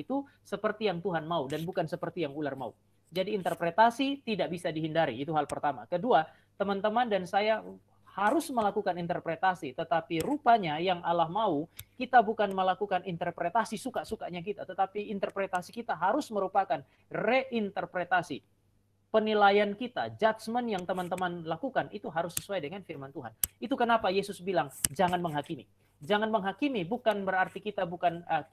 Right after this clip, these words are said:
menyangkali natur kita sebagai ciptaan yang menghakimi atau memberi penilaian. Jangan menghakimi, itu berarti jangan menghakimi tanpa dasar yang benar, yaitu kebenaran firman Allah. Kenapa Yesus ngomong itu? Karena orang Yahudi menghakimi atau menilai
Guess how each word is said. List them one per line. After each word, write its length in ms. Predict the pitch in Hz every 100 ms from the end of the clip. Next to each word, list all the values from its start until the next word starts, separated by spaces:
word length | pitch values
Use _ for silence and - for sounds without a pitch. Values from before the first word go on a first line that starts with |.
| _ - -
menyangkali 560 | 208 214 208 202 208 202
natur 400 | 214 233 269 226
kita 240 | 247 156
sebagai 400 | 185 170 160 185
ciptaan 400 | 185 - 202 175
yang 160 | 165 156
menghakimi 560 | 156 151 - 208 214 - -
atau 180 | 180 -
memberi 320 | 185 170 170
penilaian. 480 | 165 165 156 151 123 _ - _ _
Jangan 320 | 147 208 202
menghakimi, 640 | 202 190 175 269 262 185 131 _
itu 220 | - 202 190
berarti 340 | 180 175 196
jangan 320 | 147 156 233 285
menghakimi 720 | 254 190 185 - 262 233 226 _
tanpa 420 | 214 208 190 190
dasar 380 | 165 170 170 165
yang 180 | 170 160
benar, 380 | 165 185 - -
yaitu 300 | - 185 180
kebenaran 400 | 185 160 160 151 143
firman 240 | 156 139
Allah. 240 | 147 139 - - -
Kenapa 320 | 214 247 262
Yesus 240 | 233 220
ngomong 320 | 226 220 202 214
itu? 140 | - - _
Karena 240 | - 185 185
orang 240 | 185 180
Yahudi 500 | 190 180 262 240 233
menghakimi 800 | 226 202 170 180 - 226 139 123 - -
atau 340 | 180 190 208 185
menilai 560 | 202 247 254 156 151